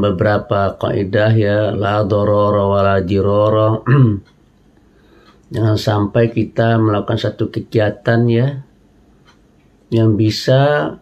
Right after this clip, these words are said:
mencelakai diri kita sendiri dan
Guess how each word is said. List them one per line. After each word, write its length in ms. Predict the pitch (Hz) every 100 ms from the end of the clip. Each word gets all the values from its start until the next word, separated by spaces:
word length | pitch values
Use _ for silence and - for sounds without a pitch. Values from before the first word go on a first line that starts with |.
| -
mencelakai 720 | 120 113 113 117 113 131 123
diri 240 | 113 120
kita 240 | 117 123 120
sendiri 640 | - 120 135 160 165 170 _ _ _ _ _ _ _ _ _ _ _ _ _ _
dan 160 | 127